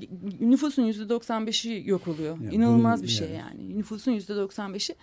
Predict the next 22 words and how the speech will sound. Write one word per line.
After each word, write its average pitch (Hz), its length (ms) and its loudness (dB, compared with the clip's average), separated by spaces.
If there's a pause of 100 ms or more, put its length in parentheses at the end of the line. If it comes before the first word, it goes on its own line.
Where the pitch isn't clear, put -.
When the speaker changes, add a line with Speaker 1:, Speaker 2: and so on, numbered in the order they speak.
(260)
Speaker 1:
ve 240 60 6
oradaki 277 360 6
kadınlar 262 580 6
da 240 60 2
mesela 202 520 -2
toplu 240 300 2
olarak, 240 380 4 (480)
e, - 60 -2 (240)
doğurmayı 269 420 6
reddediyorlar. 160 840 0
Speaker 2:
Evet. 98 140 -8 (340)
Speaker 1:
Çünkü, 277 420 2 (560)
e, 196 420 -2 (480)
yani 214 240 2
biz 254 180 -2
doğurduğumuz 285 480 4
zaman 285 240 2
zaten 302 440 0
gelip 254 220 -6
öldürecekler. 240 920 -6 (200)
Yani 196 380 -6 (680)
niye 269 440 8